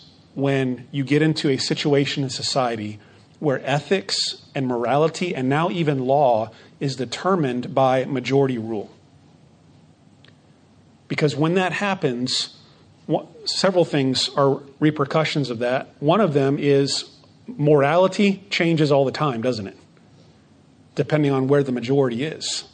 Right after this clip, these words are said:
on an issue. But the other thing that flows from that is when you decide morality by majority rule, then the minority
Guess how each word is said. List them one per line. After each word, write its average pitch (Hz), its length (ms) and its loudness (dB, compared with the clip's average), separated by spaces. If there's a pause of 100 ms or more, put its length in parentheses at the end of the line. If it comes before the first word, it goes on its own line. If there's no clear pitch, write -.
on 113 140 -8
an 107 80 -8
issue. - 300 -10 (960)
But 147 100 -6
the 151 80 2
other 190 140 6
thing 202 160 2
that 185 160 0
flows 175 280 4
from 185 240 -2
that 190 260 -2 (540)
is 160 200 2
when 160 260 4
you 160 160 2
decide 165 480 2
morality 147 540 2
by 135 180 2
majority 131 500 2
rule, 156 520 0 (920)
then 139 200 2
the 131 80 -2
minority 180 800 2